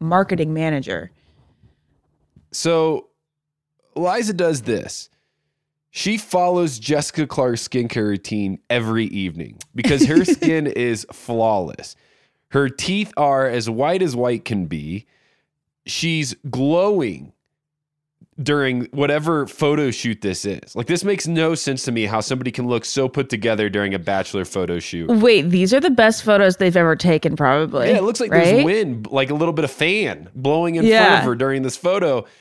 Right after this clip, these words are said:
Speaker 2: and her f-, hair is flipping up perfectly in the background while she smiles and gazes off into the distance. Here's Eliza's story. Eliza's there to the final four.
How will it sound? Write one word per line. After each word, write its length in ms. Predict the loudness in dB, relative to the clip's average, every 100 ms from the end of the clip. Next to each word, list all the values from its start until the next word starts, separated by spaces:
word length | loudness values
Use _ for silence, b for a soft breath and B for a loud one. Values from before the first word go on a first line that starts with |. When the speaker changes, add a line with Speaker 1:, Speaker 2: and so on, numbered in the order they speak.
| b
Speaker 2:
and 100 | -2
her 60 | 0
f-, 160 | -2 -6
hair 200 | -4 0
is 120 | -2 -4
flipping 420 | -4 -4 -2 -4
up 180 | -4 -2
perfectly 460 | -4 -4 -6 -2
in 80 | -2
the 60 | 0
background 580 | 0 0 0 -2 0
while 120 | -2 -2
she 180 | -4
smiles 640 | -8 -4 0 0 0 -2 -2
and 120 | -2
gazes 360 | -2 0 -2 0
off 200 | 0 0
into 140 | -2
the 100 | -2
distance. 500 | -2 -2 -2 -4 -6 _ _ _ _ _ _ _ _
Here's 220 | -2 0
Eliza's 500 | 2 2 2 0 -4 -4
story. 300 | 0 2 2
Eliza's 480 | 2 0 -2 -2
there 160 | 0 0
to 100 | 0
the 60 | 0
final 260 | -2 -2
four. 380 | -4 -4 -6